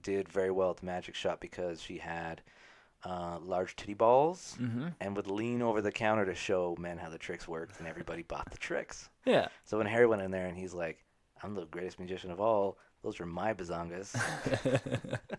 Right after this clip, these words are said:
Speaker 2: <laughs>
Speaker 1: "Yeah, I got a trick for you." Yeah, so, yeah, uh, you know, he was, uh, an adulterer.
Speaker 2: Yeah.
Speaker 1: It's kind of a bummer, but
Speaker 2: Yeah.
Speaker 1: yeah, that's what it is.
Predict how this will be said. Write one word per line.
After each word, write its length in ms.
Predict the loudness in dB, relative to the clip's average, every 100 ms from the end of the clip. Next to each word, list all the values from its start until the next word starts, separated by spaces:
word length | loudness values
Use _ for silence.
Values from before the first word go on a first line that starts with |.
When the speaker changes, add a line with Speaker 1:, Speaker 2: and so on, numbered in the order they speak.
| 0
Speaker 2:
<laughs> 0 | 4 6 6 4 -4 -2 -4 -8 -16 -10
Speaker 1:
"Yeah, 220 | 0 6 6
I 60 |
got 100 | 6
a 60 | 0
trick 200 | -2 -6
for 160 | -8 -12
you." 100 | -12 _ -18 -18 -18 -20 -20 -20 4
Yeah, 260 | 10 10 8
so, 340 | 6 10 10 8
yeah, 200 | 4 2 0
uh, 180 | -2 0
you 80 | 0
know, 140 | -2 -4 _ _ -10
he 80 |
was, 180 | -8 -2
uh, 280 | 2 2 2 -4 -16 _ _ _ _ -6
an 100 | 0
adulterer. 520 | 4 4 6 4 4 -2 _ _ 0
Speaker 2:
Yeah. 160 | 0 0
Speaker 1:
It's 160 | -6 -10
kind 100 | -4
of 60 |
a 40 | -2
bummer, 280 | 2 2 2
but 260 | 2 0 -2 -8
Speaker 2:
Yeah. 260 | -6 -6 -8 _ _ _ _
Speaker 1:
yeah, 180 | -10 -10
that's 180 | -10 -10
what 100 | -10
it 60 | -10
is. 100 | -12